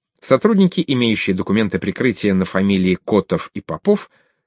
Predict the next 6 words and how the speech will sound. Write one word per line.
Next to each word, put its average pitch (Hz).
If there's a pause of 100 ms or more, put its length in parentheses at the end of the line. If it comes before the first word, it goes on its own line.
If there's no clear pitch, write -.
(160)
докладывали 117
Седому. 82 (920)
К -
следователю 135
опять 120
вызывали, 113